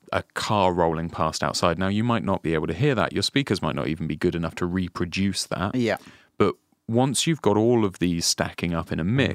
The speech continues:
Speaker 1: mix, you suddenly get this kind of low-end build-up which interferes with everything else.
Speaker 2: Yeah.
Speaker 1: A lot of people actually are of an opinion whereby they will low cut everything in a mix to a certain degree. Everything will be low cut.
Speaker 2: I have to say, I do this live.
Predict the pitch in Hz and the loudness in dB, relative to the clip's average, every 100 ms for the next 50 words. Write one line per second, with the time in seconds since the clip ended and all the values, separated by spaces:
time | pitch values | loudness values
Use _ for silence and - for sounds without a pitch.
0 | 139 175 - - - 92 - 107 104 95 | -2 -4 -6 -6 -4 -2 2 2 2 0
1 | 87 - 85 - 92 - - 101 87 95 | -2 0 0 0 -4 -4 -2 -2 0 0
2 | 98 92 85 92 104 85 - 65 - 95 | 2 0 0 0 2 0 -2 -6 -4 -4
3 | - - 87 82 80 78 80 82 78 - | -4 0 0 0 -2 -2 -4 -6 -6 -8
4 | - _ 113 - - - - 98 127 151 | -12 _ -6 -6 -12 -18 0 2 4 2
5 | - 98 87 98 - - 87 82 85 92 | 2 0 4 2 2 0 2 4 4 4
6 | 90 90 82 - 101 92 80 80 - 90 | 2 0 -2 -2 0 0 -2 -4 -2 0
7 | 87 87 87 98 101 95 90 90 90 87 | 2 2 2 2 2 0 2 2 2 -2
8 | - _ _ - 90 80 - _ _ - | -8 _ _ -2 2 2 0 _ _ -4
9 | 90 - 78 - - 62 62 - _ - | -4 -2 -6 -6 -6 -6 -6 -8 _ -18
10 | - - 127 120 - 110 76 98 - - | -16 0 2 2 2 0 0 -4 -4 -6
11 | 87 - _ _ 101 98 104 95 90 87 | -6 -10 _ _ 0 2 2 2 0 0
12 | 85 82 80 76 - - - 143 156 147 | 0 0 0 0 -2 0 4 4 2 -2
13 | - 160 151 143 151 131 107 104 98 101 | 2 4 4 4 2 2 -2 -4 -2 0
14 | 113 135 90 160 - | 2 2 -2 -8 -12